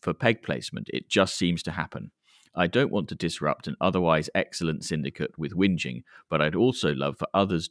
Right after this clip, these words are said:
to enjoy what appears to be a golden peg. How can I gently open up this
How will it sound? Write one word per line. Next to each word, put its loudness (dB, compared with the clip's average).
to -4
enjoy -4
what -4
appears 2
to -12
be -6
a -8
golden -2
peg. -4
How 4
can -2
I 4
gently 0
open 2
up 0
this -4